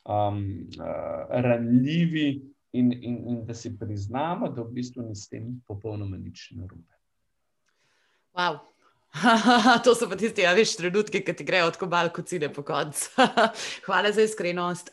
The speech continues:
Speaker 2: hvala za to, da si povedal na to, na takšen lep način, Žiga. Zdaj pa, če dava šanso tej novi generaciji, če smo simbiozo,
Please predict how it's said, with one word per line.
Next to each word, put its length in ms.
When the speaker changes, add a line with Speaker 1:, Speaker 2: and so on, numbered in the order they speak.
Speaker 2:
hvala 300
za 100
to, 140
da 100
si 180
povedal 340
na 100
to, 160
na 100
takšen 380
lep 180
način, 340
Žiga. 340
Zdaj 240
pa, 160
če 120
dava 320
šanso 640
tej 140
novi 320
generaciji, 640
če 100
smo 400
simbiozo, 720